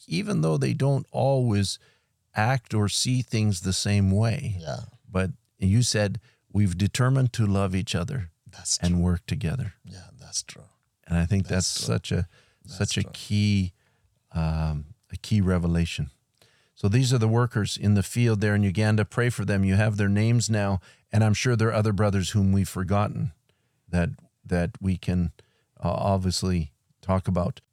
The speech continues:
Speaker 1: Well, I think this is a good spot to pause the interview. Uh, we're gonna have a part two, but we'll leave off right here with Brother Stephen Abali. And I know you've been enjoying it because I've thoroughly been enjoying it. As a matter of fact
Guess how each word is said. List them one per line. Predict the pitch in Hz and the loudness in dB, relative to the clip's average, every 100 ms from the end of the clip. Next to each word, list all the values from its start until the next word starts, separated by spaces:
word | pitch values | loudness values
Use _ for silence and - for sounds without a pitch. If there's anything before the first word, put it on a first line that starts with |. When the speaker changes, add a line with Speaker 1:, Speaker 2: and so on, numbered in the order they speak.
| _ _ _ _ _ _ _ | _ _ _ _ _ _ _
Speaker 1:
Well, | 123 | 0
I | |
think | 127 302 | 0 -2
this | 233 131 | -2 0
is | 113 | 0
a | 95 | 0
good | 110 104 | 0 -2
spot | - 104 98 95 - | -2 -2 -2 -4 -4
to | 98 90 90 85 87 - | 0 2 2 0 -4 -8
pause | - 123 147 123 | 0 0 0 -2
the | 95 90 95 | -2 0 0
interview. | 90 92 78 90 131 - - _ _ _ 98 | 0 -2 0 0 -2 -6 -20 _ _ _ -6
Uh, | 85 85 85 85 82 | -4 -2 -2 -4 -6
we're | - 92 85 | -4 -4 0
gonna | 98 92 | 0 0
have | 95 98 | 0 0
a | 87 | -4
part | - 107 98 - | -2 -4 -4 -6
two, | - 110 139 - _ _ _ _ _ | 0 0 0 -8 _ _ _ _ _
but | - 87 | -6 -4
we'll | 90 95 | -2 0
leave | 95 110 98 | 2 0 0
off | 101 92 98 | -2 -4 -4
right | 98 92 | -4 -6
here | - 101 104 107 | -4 -2 -2 -2
with | 98 85 - | -4 -8 -4
Brother | 92 87 | -4 -2
Stephen | - 95 90 90 | -4 -4 -2 -2
Abali. | 85 90 90 98 113 - | -2 0 0 0 -4 -6
And | 92 92 92 92 85 - _ _ _ _ _ _ _ - | -4 -2 0 0 -2 -10 _ _ _ _ _ _ _ 0
I | - | 4
know | 139 | 4
you've | 160 143 | 2 0
been | 135 | 0
enjoying | 131 120 120 120 107 95 | 0 0 0 0 0 0
it | 90 - | -4 -10
because | 90 101 101 | -6 -2 0
I've | 98 | -2
thoroughly | - 101 98 95 | -2 -2 0 0
been | 90 90 | 0 0
enjoying | 90 85 90 90 | 0 -2 -2 -2
it. | 90 | -2
As | 87 | -2
a | 87 | -2
matter | 95 | -2
of | 90 | -2
fact | - 92 92 - | -2 -4 -4 -12